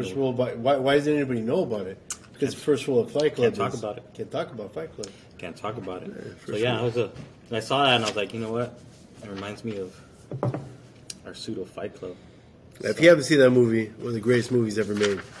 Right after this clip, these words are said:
Speaker 2: <laughs>
Speaker 1: Absolutely.
Speaker 2: Anyways.
Speaker 1: Tyler Durden. I love
Speaker 2: Tyler
Speaker 1: it.
Speaker 2: Durden. I forgot
Speaker 1: Yeah.
Speaker 2: that name, too.
Speaker 1: Yeah.
Speaker 2: Anyways, what you got?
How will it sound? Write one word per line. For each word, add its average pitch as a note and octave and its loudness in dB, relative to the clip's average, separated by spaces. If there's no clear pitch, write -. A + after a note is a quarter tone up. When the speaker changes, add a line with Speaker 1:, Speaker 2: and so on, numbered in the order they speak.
Speaker 2:
<laughs> G3 -2
Speaker 1:
Absolutely. G#2 -4
Speaker 2:
Anyways. G#2+ -6
Speaker 1:
Tyler D3+ 8
Durden. A#2 4
I A#2+ -6
love A#2 4
Speaker 2:
Tyler A#2+ -2
Speaker 1:
it. - -10
Speaker 2:
Durden. G2 -14
I - -20
forgot - -6
Speaker 1:
Yeah. F#2 -8
Speaker 2:
that F#2+ -10
name, F#2 -16
too. G#2+ -14
Speaker 1:
Yeah. G#2 -12
Speaker 2:
Anyways, F#2 -12
what G#2 -16
you G#2+ -10
got? G#2 -14